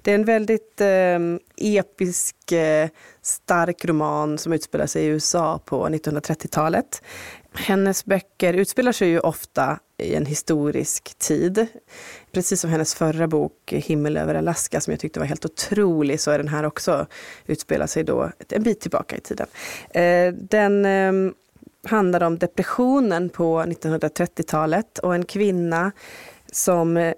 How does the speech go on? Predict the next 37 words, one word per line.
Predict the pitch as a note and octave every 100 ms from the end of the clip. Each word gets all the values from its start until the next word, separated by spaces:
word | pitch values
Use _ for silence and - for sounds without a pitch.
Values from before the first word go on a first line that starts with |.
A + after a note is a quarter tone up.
| - -
är | E3
jordbrukare | E3+ G#3 F3+ G3+ A3+ - F3
på | D#3 D#3+ D3+
en | D#3 D3+ D3+
farm | - G3+ E3 D#3 D#3
i | E3
Texas. | D#3 D#3+ - - D#3 - -
Boken | - G3+ G3 E3+
börjar | E3+ F3
med | D#3+ D3 - -
hennes | - D3+ E3
uppväxt | D#3+ D3 -
och | D#3+
liv | D3+ C#3+
och | D3
att |
hennes | D#3 D3
man, | D#3 D3 C#3+ D3 - -
hon | - E3
gifter | D3+ - E3
sig | D3+ C#3+
och | C#3+
hennes | D3 -
man | D3 D3
sticker | D3 D#3+ - D3+ C3+
och |
sådär. | D3+ C#3+
Så | E3
hon | E3+
är |
ensam | A3+ A#3 A#3
med | A3+
sina | A3+ A3
barn | F3+ F3
och | E3+
sina | E3+ D#3+
svärföräldrar | - E3+ D#3+ D#3+ D3+ D#3